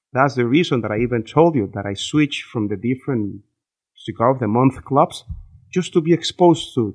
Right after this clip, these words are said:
to, to, to different cigars. And I spent three months here, six months over there, depending on the,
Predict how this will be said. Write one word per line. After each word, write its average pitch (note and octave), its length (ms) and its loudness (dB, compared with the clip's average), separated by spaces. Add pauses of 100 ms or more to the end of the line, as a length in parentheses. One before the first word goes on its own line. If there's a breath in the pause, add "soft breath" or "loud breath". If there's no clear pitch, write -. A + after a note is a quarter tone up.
to, G2+ 300 -4
to, G#2 260 -2
to A2+ 80 -6
different B2 420 0
cigars. C3+ 460 0
And G2 160 -6
I G2 120 -6
spent A2 460 -6
three B2 140 0
months A2 240 -4
here, C#3 220 2
six - 260 -6
months A#2 240 0
over A2 160 -2
there, C#3+ 220 0
depending A#2 520 0
on G#2+ 160 0
the, G2+ 160 -4